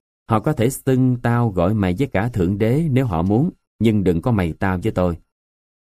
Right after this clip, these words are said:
Vừa bước vào phòng ăn, đầu tiên là màn kịch sắp xếp chỗ ngồi.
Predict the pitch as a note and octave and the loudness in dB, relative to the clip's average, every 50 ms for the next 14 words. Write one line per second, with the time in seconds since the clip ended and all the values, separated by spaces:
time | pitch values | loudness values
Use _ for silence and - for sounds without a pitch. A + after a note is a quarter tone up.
0 | _ _ _ _ _ _ - G#2 A2+ A2+ A2 G2 B2 D#3+ F#3+ - - G2+ F#2+ - | _ _ _ _ _ _ -2 2 4 4 4 4 2 0 0 0 0 -2 0 0
1 | G#2 G2 D#2+ F#2+ A2 A2+ A2+ G2+ F#2 G2 F#2 F2+ F2+ - A2+ A2 G#2+ G#2 G2 F#2 | -2 -2 0 0 0 0 0 0 0 0 0 0 -2 -2 -2 0 0 0 0 0
2 | F2 F2 F2 F2+ F2 E2+ D#2+ - F#2 F2 - - C#3+ C#3+ - - - C3 D#3 D#3 | 0 0 0 0 0 -2 -2 -2 -4 -4 -4 -4 -6 -6 -6 -4 -2 -2 -2 0
3 | - F#2 G#2 G#2 G2 F2+ F2 E2+ | 0 0 0 0 0 -2 -2 -2